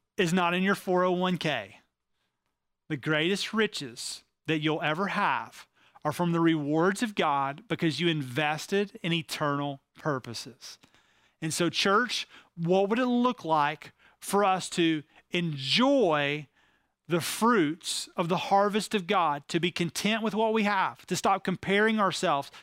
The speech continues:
to enjoy who God is, to quit worrying about the acquisitions of more stuff, but to invest in more people for eternal reasons? That's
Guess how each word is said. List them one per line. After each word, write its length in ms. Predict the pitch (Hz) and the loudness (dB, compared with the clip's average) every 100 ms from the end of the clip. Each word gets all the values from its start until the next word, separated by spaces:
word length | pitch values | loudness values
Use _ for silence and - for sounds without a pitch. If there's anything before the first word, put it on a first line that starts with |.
| - | -2
to 120 | 208 | 2
enjoy 720 | 190 147 120 233 247 202 151 - - | 2 0 0 2 4 2 0 -8 -10
who 140 | - 202 | 0 0
God 320 | 202 196 185 | 4 4 4
is, 340 | 185 180 151 - - - | 2 0 -2 -8 -10 -2
to 80 | |
quit 240 | 180 240 214 | 0 2 0
worrying 480 | 170 196 226 254 240 | 2 4 6 4 4
about 240 | 202 185 | 2 0
the 160 | 175 190 | 0 2
acquisitions 760 | 180 - 247 185 208 - 202 | 2 0 -2 2 2 2 0
of 100 | 156 | 0
more 200 | 151 147 | 0 -2
stuff, 500 | - - 233 277 269 - - | -2 0 2 2 0 -6 -6
but 140 | 196 | -4
to 120 | - 196 | 0 0
invest 480 | 160 147 214 214 | 0 0 0 -2
in 80 | 170 | -4
more 180 | 160 147 | -2 -4
people 560 | - 247 254 269 262 - - | 0 2 2 4 2 0 -8
for 200 | - 190 | 0 2
eternal 800 | 165 - - 214 226 226 226 226 - - - | 2 0 -4 2 4 4 4 0 -4 -20 -10
reasons? 640 | 156 202 190 - 147 127 - - _ - | 0 2 2 0 -4 -6 -14 -20 _ -6
That's 600 | 127 226 262 277 - | 0 2 2 0 -4